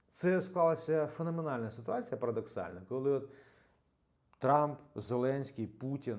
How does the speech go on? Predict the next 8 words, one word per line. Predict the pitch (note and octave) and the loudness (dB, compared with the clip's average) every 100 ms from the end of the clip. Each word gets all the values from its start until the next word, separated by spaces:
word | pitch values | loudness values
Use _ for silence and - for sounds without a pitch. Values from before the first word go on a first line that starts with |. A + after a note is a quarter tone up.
| G#2 | -8
ну, | C3 B2 | -10 -6
це, | C3 | -4
м'яко | B2+ B2+ B2 A2+ | 2 2 2 -6
кажучи, | - A#2+ A2+ A2 - A2+ G#2+ G#2+ G#2 G#2 - _ - | 2 2 2 -6 -6 -4 -2 -2 -4 -10 -20 _ -12
не | A2+ B2 | -6 -4
друзі | B2 C3+ A#2 G2+ | -2 -2 -2 -4
і | |
партнери. | F#2+ G#2 A2 G2+ D2+ - | -6 -6 -6 -8 -8 -10